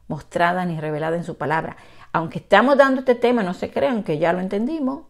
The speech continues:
todo. No, no, no. Hay cantidad de cosas ahí que están veladas a nuestros ojos todavía. Quizás alguien que he leído este tema, y hay cosas que yo no he entendido, y esta persona la entiende. Ha recibido palabra.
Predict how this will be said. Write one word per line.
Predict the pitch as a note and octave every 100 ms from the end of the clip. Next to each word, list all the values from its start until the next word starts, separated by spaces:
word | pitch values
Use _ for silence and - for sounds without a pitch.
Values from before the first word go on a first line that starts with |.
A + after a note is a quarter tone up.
| _
todo. | - D#4 - -
No, | A#3+ D4
no, | C#4+
no. | C#4+ D#4 B3
Hay | A#3+
cantidad | - C#4 B3+ - A#3+
de | B3+
cosas | C4+ C4+ B3+
ahí | A3 C4 A#3+ - - - - - - _ _
que | -
están | G3+ A3 A3+
veladas | A3+ A3+ A#3+
a |
nuestros | G3+ - -
ojos | F3 F3 -
todavía. | D3+ C#3+ C#3 - - - - _ _ - _ - -
Quizás | F3+ E3+ G#3 A#3
alguien | B3 A#3+ A#3
que | G#3 G#3
he |
leído | A3 G#3+ A3
este | A3+
tema, | G#3 G#3+ G3
y |
hay | F3+ F#3+ -
cosas | - G#3 A3
que | F#3+
yo | F3+
no |
he | G3+
entendido, | G#3+ G#3+ G3+ C4 D#4+ - - -
y | -
esta | G3 G#3
persona | G3+ G#3 G#3 F3+
la |
entiende. | D#3+ D#3+ - C#4 D#4 A3 D3+ E3 - _ - - _
Ha | - G3
recibido | A#3 A#3 G3+ A3 A3+ G#3
palabra. | F#3+ E3+ A3 C#4 G#3 -